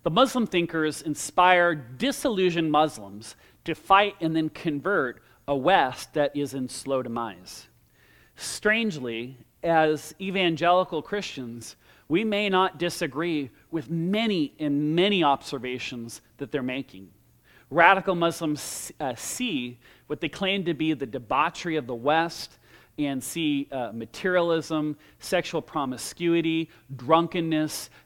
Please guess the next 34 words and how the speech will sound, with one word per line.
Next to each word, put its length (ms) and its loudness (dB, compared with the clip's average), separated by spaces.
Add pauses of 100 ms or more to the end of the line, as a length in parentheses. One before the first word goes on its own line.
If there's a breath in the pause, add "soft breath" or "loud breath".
and 220 2
drug 380 4
use 280 -6
are 60 -4
being 280 0
exported 600 -2
throughout 340 0
Western 460 -2
media, 540 0 (360 soft breath)
uh, 60 -6
uh, 840 -6
entertainment, 800 -2
all 180 6
these 220 -4
kinds 300 -4
of 100 -8
things. 340 -6
This 200 -4
is 160 -8 (120)
aggravated 760 -2 (420 soft breath)
by 140 2
what 200 2
Muslims 440 -2
declare 600 0
are 280 2 (260 soft breath)
the 120 0
imperialistic 800 0
policies 680 0
of 200 -10
Western 440 -2
governments 580 -2
in 380 -2
their 240 0
nations. 760 -6